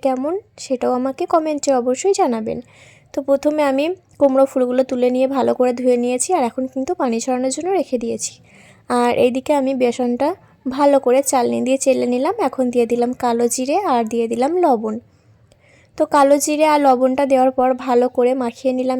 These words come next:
একটু, মানে মিশিয়ে নিলাম। তো তারপরে অল্প অল্প পানি দিয়ে একটা ব্যাটার তৈরি করে নেব, মানে ওই যে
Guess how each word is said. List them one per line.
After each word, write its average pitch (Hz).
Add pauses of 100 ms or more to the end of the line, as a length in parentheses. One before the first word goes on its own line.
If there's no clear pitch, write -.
একটু, -
মানে 262
মিশিয়ে 254
নিলাম। 285 (480)
তো 262 (120)
তারপরে 277 (120)
অল্প 277 (100)
অল্প 277 (160)
পানি 262
দিয়ে 277
একটা 311 (200)
ব্যাটার 262
তৈরি 240
করে 233
নেব, 220 (160)
মানে 262 (160)
ওই 294 (100)
যে 359